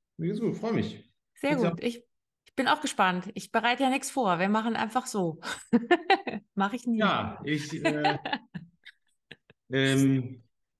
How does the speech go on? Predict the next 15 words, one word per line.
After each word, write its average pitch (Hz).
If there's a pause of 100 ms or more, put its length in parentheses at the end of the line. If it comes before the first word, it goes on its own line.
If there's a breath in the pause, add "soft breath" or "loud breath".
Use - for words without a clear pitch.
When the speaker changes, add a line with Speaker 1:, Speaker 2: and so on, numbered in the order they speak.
(560)
Speaker 1:
bin 143
jetzt 139
auch 147
nicht 147
wirklich 127
vorbereitet. 170
Also, 151
Speaker 2:
Nö, 190 (220)
muss 240
Speaker 1:
ist 233
ja 208
Speaker 2:
ja 185
Speaker 1:
meistens 185
Speaker 2:
nicht. -
Speaker 1:
gut. -